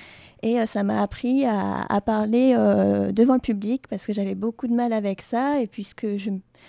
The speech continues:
j'aimerais être professeure d'histoire-géographie, donc, euh, il vaut mieux bien savoir, euh, parler devant un public et pas être tétanisé parce que ça devient problématique, euh, à ce moment-là.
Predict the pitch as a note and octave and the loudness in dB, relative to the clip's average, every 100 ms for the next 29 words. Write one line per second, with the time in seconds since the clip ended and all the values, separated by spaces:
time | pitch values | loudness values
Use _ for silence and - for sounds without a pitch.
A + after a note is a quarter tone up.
0 | - _ _ - A3+ A3 A3 A3+ G#3+ - | -20 _ _ -4 0 0 0 -2 -4 -8
1 | A3 G#3+ A3 G#3+ G#3 G#3+ G3+ G#3 G3 F#3 | -8 -6 -6 -6 -6 -6 -4 -4 -6 -8
2 | F3+ - C#4 D4 - G3+ G3 - G#3 - | -8 -4 -4 -4 -8 -10 -8 -6 -6 -6
3 | G3 - - - A3 A3+ A#3+ C#4 C4 C4 | -8 -16 -20 -6 -2 2 2 2 0 0
4 | B3+ A#3+ B3 C4 G#3+ A#3 A#3 - F#4 C4 | -2 0 0 -2 -2 -4 -4 -2 0 2
5 | C4+ A3 A3 A3+ - G#3+ A3 C4+ A3+ A3+ | 2 2 2 0 -2 -2 -2 2 2 2
6 | A3+ A3+ G#3+ A3+ G#3 G#3+ C4 C#4+ B3 G#3 | 2 0 0 0 0 2 2 2 -2 -8
7 | - - G#3 G3 G#3+ B3+ - B3+ C4 C4 | -8 -6 -6 -4 -2 -2 2 2 4 4
8 | A#3 - D4 - F#3+ - - - B3+ A3 | 2 -2 -4 -4 -6 -8 -20 -12 -8 -6
9 | - G#3 G3+ F#3 G3 B3+ | -4 -2 -2 0 -2 -4